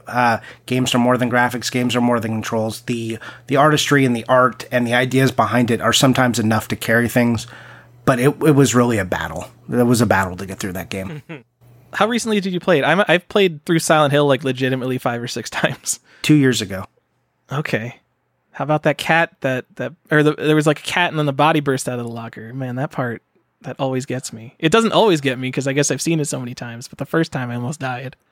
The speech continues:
Speaker 1: Yeah, th-, I mean, there's some good points. That was reminiscent for me of, like, Resident Evil when the dog jumps through the window,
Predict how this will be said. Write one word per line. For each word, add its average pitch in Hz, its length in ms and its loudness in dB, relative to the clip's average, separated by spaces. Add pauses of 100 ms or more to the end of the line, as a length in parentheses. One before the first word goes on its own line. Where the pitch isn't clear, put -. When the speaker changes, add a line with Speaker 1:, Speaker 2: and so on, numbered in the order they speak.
(200)
Speaker 1:
Yeah, 233 180 4
th-, 202 220 2
I 175 60 4
mean, 202 180 6
there's 196 180 4
some 214 140 4
good 151 180 4
points. 147 280 2
That 139 280 2
was 143 300 2
reminiscent 135 560 2
for 123 80 2
me 120 160 2
of, 110 240 0
like, 110 220 -2
Resident 120 340 2
Evil 123 420 0 (300)
when 139 140 4
the 117 100 4
dog 117 400 4
jumps 120 320 2
through 127 300 4
the 117 100 0
window, 127 640 2